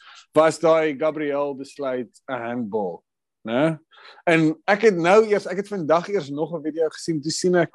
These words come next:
o, maar die bal tref eers sy, ehm, bors voordat sy hand tref. Jy weet, ek het nie eers dit geweet, eh, voor vandag nie. Maar die punt is net dat,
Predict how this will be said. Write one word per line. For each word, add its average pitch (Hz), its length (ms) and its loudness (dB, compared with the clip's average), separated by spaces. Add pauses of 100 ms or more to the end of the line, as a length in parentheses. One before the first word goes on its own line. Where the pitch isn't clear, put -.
o, 190 140 6
maar 170 160 4
die 302 120 8
bal 151 440 4
tref 175 480 0
eers 185 300 2
sy, 143 480 2 (600)
ehm, 123 720 0 (640)
bors 143 640 0 (160)
voordat 151 260 -2
sy 147 120 -2
hand 139 360 -2
tref. 95 320 -14
Jy 131 80 0
weet, 143 120 8
ek 170 120 2
het 190 60 4
nie 196 100 4
eers 151 140 6
dit 147 180 4 (320)
geweet, 131 480 2 (400)
eh, 127 280 2
voor 143 200 2
vandag 127 500 -2
nie. 95 160 -20 (680)
Maar 151 340 4
die 170 120 -4
punt 220 300 0
is 202 160 0
net 202 180 -4
dat, 175 200 -2